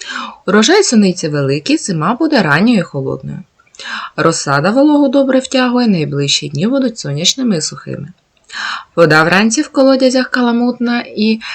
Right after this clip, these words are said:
тванню смердить, чекайте скоро дощів на тиждень. Іменини сьогодні святкують Кирило, Олександр, Олександра, Олексій, Андрій,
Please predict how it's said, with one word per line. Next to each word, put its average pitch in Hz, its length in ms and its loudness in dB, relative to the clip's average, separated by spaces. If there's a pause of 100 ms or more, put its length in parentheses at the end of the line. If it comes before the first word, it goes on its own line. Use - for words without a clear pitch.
(160)
тванню 214 400 2
смердить, 214 500 -4
чекайте 180 520 -2
скоро 156 380 -4
дощів 170 380 -2
на 180 120 -2
тиждень. - 400 -10 (380)
Іменини 196 460 2
сьогодні 156 420 -2
святкують 226 680 -6
Кирило, 170 420 2
Олександр, 208 640 -2
Олександра, 196 680 -4
Олексій, 165 520 -2
Андрій, 165 520 -2